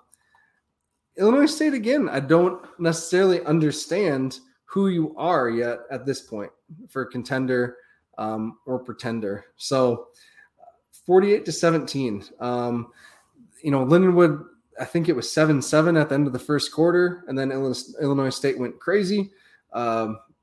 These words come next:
they're physical. They had this big running back. I've talked about him for a couple weeks. Mueller, I think is his name.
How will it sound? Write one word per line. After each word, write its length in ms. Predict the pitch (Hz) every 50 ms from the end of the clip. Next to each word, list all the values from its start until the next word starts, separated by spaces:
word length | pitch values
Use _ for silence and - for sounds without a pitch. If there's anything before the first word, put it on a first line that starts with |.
| _ _ _ _ _ _
they're 160 | 143 165 170 156
physical. 640 | - - 151 143 135 131 - - 90 85 - - -
They 80 | 139
had 100 | 139 131
this 140 | 131 131 120
big 240 | 120 139 156 156 151
running 220 | 151 151 156 147
back. 240 | 143 143 143 143 -
I've 120 | 127 117 -
talked 280 | - 127 139 135 -
about 180 | 147 143 139 123
him 200 | 139 139 139 127
for 200 | - - 127 120
a 40 | 117
couple 260 | - 131 120 131 127
weeks. 340 | 139 147 151 151 151 - 127
Mueller, 480 | 127 139 147 156 156 156 156 156 151
I 40 | 143
think 260 | 147 - 165 156 -
is 100 | 151 143
his 160 | 151 151 135
name. 400 | 143 151 151 151 151 151 151 -